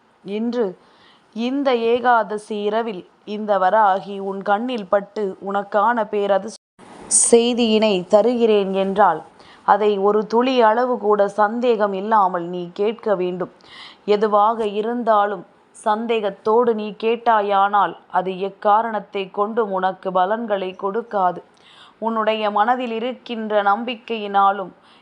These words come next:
இந்த வராகி உனக்காக தருகிறாள் என்கின்ற எண்ணமும் உனக்குள் இருந்துவிட்டால் மட்டுமே, அம்மா சொல்கின்ற வார்த்தைகள் ஒவ்வொன்றும் உன் வாழ்க்கையில் நடக்கும் என்பதனை நீ புரிந்து கொள்ள வேண்டும்.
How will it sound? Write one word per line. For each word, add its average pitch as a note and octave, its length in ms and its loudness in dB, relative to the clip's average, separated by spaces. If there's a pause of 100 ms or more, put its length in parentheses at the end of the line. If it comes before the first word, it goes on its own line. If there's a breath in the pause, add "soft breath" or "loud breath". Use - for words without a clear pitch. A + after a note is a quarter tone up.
(100)
இந்த G#3+ 340 -2
வராகி G3+ 560 2 (100)
உனக்காக G#3 720 -2
தருகிறாள் G#3+ 640 0
என்கின்ற G3 640 -8
எண்ணமும் G#3+ 480 -4
உனக்குள் G3 500 -4
இருந்துவிட்டால் G3 840 -2
மட்டுமே, F#3+ 460 -4 (400 loud breath)
அம்மா G3 460 2
சொல்கின்ற G#3 600 -4
வார்த்தைகள் G3 680 -2
ஒவ்வொன்றும் G#3 600 -4 (140)
உன் F3+ 220 -8
வாழ்க்கையில் F#3+ 680 -2
நடக்கும் G#3 500 -4
என்பதனை F3+ 520 -4 (140)
நீ F3+ 140 -8 (100)
புரிந்து G#3 420 -4
கொள்ள F#3 300 -2
வேண்டும். G3 400 -8